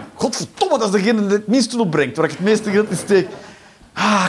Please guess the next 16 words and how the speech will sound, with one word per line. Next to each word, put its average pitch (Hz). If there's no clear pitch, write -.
kut. -
Ik 160
wilde 175
die 233
er 226
eigenlijk, 220
eh, 156
schrappen. 139
Maar 135
goed, 175
dan 139
moet 151
ik 139
die 135
erin 147
laten. 214